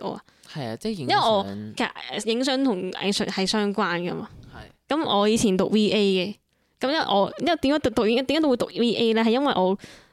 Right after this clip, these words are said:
Speaker 1: 覺得，誒，因為我初中嗰陣係鍾意畫畫，咁我就覺得，啊，咁我讀V A咯，好似鍾意畫畫㗎。我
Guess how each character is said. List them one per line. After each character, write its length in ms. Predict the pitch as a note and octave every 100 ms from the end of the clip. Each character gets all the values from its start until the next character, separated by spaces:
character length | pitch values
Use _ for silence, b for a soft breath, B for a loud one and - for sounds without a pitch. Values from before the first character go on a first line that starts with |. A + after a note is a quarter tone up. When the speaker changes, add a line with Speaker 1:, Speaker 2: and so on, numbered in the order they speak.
| B
Speaker 1:
覺 100 | G#3+ G#3 -
得， 180 | B3+ -
誒， 160 | F3+ -
因 20 | C4+
為 60 |
我 160 | D4+ G#3+
初 260 | - B3
中 160 | B3 B3
嗰 100 | A#3+
陣 120 | G#3+
係 320 | G3 F#3 F#3 -
鍾 200 | C4 A#3+
意 20 |
畫 120 | G3+ -
畫， 440 | F3 F3 F3+ F3+ - _ _
咁 140 | A3+ C4+
我 100 | C#4
就 180 | A3+
覺 160 | G3+ G3
得， 160 | - A#3+
啊， 340 | B3 D4 D4
咁 120 | C#4
我 60 | D4
讀 100 | D4
V 180 | B3 B3
A 180 | A#3+ A#3
咯， 260 | A#3 A3+ A3
好 60 |
似 120 | A3+
鍾 100 | A3
意 20 | G#3+
畫 180 | F#3+
畫 180 | - F#3
㗎。 360 | G#3 G3+ G#3
我 40 | G3+